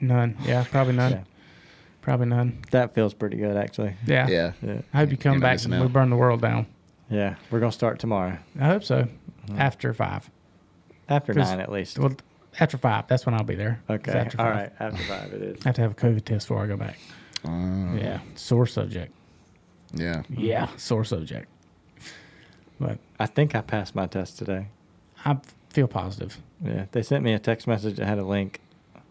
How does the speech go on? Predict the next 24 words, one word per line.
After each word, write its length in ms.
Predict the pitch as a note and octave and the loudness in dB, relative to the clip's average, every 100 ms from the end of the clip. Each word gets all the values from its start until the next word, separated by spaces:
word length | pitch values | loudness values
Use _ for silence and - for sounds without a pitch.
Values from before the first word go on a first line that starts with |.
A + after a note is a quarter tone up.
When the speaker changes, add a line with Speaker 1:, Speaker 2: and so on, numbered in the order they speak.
| - | -12
Speaker 2:
I 40 | |
clicked 340 | G#2+ - G2+ - | -8 -4 -2 0
on 160 | G2 F#2+ | 0 0
it 140 | G2 - | -4 -6
and 100 | G2 | -6
it 160 | - | -4
doesn't 240 | G2+ G2+ F#2 | -4 -2 -2
do 100 | F#2+ | -4
anything. 380 | G2+ G2+ G2+ G2 _ _ - | -4 -6 -10 -12 _ _ -10
So. 80 | - - | -6 -6
<laughs> 60 | - - _ _ _ _ _ _ - | -8 -20 _ _ _ _ _ _ -2
Speaker 1:
Nice. 360 | B3+ F3+ - - _ _ | 0 0 -2 -16 _ _
Speaker 2:
Yeah. 300 | - D3+ C#3 - - - | 6 6 6 0 -8 -2
I 60 | A#2+ | 0
was 140 | A2+ | 2
like, 180 | A2 - _ _ _ - | 2 0 _ _ _ 0
Speaker 1:
I 80 | E3 | 6
know 140 | F3+ | 8
what 80 | D3+ | 8
it 80 | C3 | 8
Speaker 2:
"Okay." 20 | |
Speaker 1:
does 220 | D3+ C#3+ | 8 8
do, 160 | C3 A2 | 6 4
though. 240 | G#2 A2+ | 2 -2